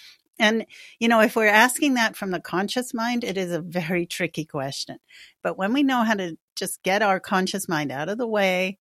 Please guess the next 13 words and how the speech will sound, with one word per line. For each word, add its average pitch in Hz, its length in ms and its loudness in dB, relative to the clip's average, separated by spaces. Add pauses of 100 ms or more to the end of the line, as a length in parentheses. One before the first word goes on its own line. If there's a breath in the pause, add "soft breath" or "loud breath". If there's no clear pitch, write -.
just 180 240 -6
put 185 140 0
it 196 120 -4
to 214 120 -2
one 202 240 0
side 165 640 0
and 165 120 -4
then 156 140 -2
tap 190 300 -2
into 175 180 -6
the 151 160 -4
unconscious, 240 840 -4 (400 loud breath)
the, 180 300 -2